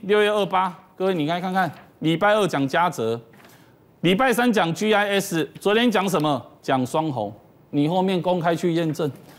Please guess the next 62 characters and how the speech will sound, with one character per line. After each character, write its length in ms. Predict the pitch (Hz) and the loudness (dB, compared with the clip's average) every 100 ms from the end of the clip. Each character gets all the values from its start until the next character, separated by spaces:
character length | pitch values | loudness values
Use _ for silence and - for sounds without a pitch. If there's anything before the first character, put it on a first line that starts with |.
| - - | -20 -18
所 200 | - 233 | -2 2
以 60 | 302 | 4
什 100 | 233 | 4
么 140 | 247 | 2
东 180 | 247 294 | 2 2
西 160 | 277 277 | 2 2
通 160 | 262 | 2
通 160 | 262 262 | 2 2
不 80 | 208 | 2
用 160 | 240 | 2
说 220 | 202 220 220 | 2 2 2
了， 180 | 196 - | 0 -4
蔡 200 | - 208 | -2 0
老 120 | 165 | 2
师 160 | 151 196 | 0 0
的 120 | 185 | 0
节 180 | 147 156 | 0 -2
目 140 | 185 | -2
就 120 | 170 175 | -2 -2
是 160 | 175 | 0
验 220 | 170 165 | 0 0
证 180 | 165 160 | 0 -2
性 160 | 143 160 | -2 -2
的 120 | 127 | -2
节 180 | 120 120 | -2 -2
目， 240 | 139 135 - | 0 -2 -4
你 260 | 127 175 | -2 0
只 200 | 202 147 | 0 2
要 120 | 185 185 | 2 2
想 240 | 147 131 | 0 0
赚 180 | 180 151 | 0 0
钱， 240 | 131 117 | 0 -2
记 200 | 127 175 | 0 0
得 120 | 143 | 0
跟 140 | 127 151 | 0 0
我 80 | 127 | 0
们 140 | 113 | 0
做 160 | 147 120 | 0 0
联 200 | 107 117 | -2 -4
系。 240 | 139 110 - - - - | -2 -4 -6 -20 -16 -2
老 220 | 151 190 | 2 4
话 180 | 233 226 | 4 2
一 140 | 196 | 0
句， 320 | 185 226 175 - | 0 0 -2 -4
台 200 | 170 254 | 0 0
股 200 | 240 214 | 2 0
多 200 | 220 254 | 4 2
空 240 | 233 240 220 | 2 -2 0
无 180 | 180 214 | -2 0
常 200 | 175 185 | -2 -2
事， 280 | - 196 - | 0 0 0
产 260 | - 165 165 | -2 0 2
业 160 | 233 202 | 2 2
选 300 | - 156 196 | 0 -2 -2
股 160 | 147 | -4
才 200 | 120 160 | 0 2
有 140 | 190 135 | 2 0
资 220 | 127 170 | -2 -2
格 180 | 131 127 | 0 -2
见 220 | 156 131 | 0 0
真 180 | 127 127 | 0 -2
章。 260 | 127 120 | -2 -4